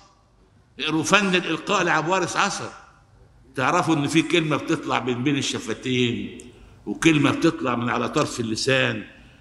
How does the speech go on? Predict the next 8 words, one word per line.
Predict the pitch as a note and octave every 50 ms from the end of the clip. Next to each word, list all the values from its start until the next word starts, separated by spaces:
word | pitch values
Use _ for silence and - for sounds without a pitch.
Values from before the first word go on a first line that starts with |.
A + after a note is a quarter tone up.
| - - -
وكلمة | - - - - E3+ E3+ D#3 D3 C#3
بتطلع | B2 - - E3+ - - C3+ C#3 A#2 B2
من | B2+ C3 B2+
الجوف، | B2+ A2 A#2+ D3 E3 E3 D#3+ D#3 C#3+ - - - - - - - - - - - - - G2
وكلمة | G#2+ - - F3+ E3 D#3+ D3
بتطلع | D3 - F3 F3 - C#3+ C3
من | C3+ C#3
المناخير، | C3+ C#3 C#3 C3+ B2 - D3 D#3 D#3+ D#3+ D#3+ D#3+ D#3 - - - -